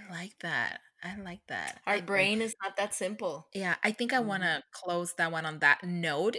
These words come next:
Speaker 1: just to leave our listeners simmering on that until next episode when we dive deep into attraction and where that comes from and what it means and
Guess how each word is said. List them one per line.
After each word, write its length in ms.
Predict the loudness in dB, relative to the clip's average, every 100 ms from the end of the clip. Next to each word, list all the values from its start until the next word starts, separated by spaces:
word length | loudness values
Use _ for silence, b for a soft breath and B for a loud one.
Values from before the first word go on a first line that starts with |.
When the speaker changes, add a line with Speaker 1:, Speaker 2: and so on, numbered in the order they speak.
| -2
Speaker 1:
just 340 | -2 0 -2
to 180 | -2 -2 -2
leave 280 | -4 -2 0
our 120 | 0
listeners 600 | 0 -2 -2 -2 -2 -4 -4
simmering 680 | -4 -2 0 0 0 0 0
on 200 | -4 -2
that 280 | 2 4 4
until 380 | 2 -2 -8 -6
next 300 | -6 -8 -4
episode 540 | -4 -4 -4 -4 -6
when 180 | -6 -10
we 140 | -10 -12 -14
dive 380 | 0 2 2 0
deep 300 | -6 -8 -10 -8
into 560 | -6 -6 -8 -8 -8 -8 b b b _
attraction 600 | -6 -4 0 0 2 0
and 260 | -2 -6 -6
where 160 | -4
that 200 | -4 -6
comes 220 | -6 -4
from 260 | -4 -2 -4
and 140 | -4
what 140 | -4 -6
it 140 | -6
means 480 | -4 -2 -2 -2 -4
and 400 | -6 -8 -10 -18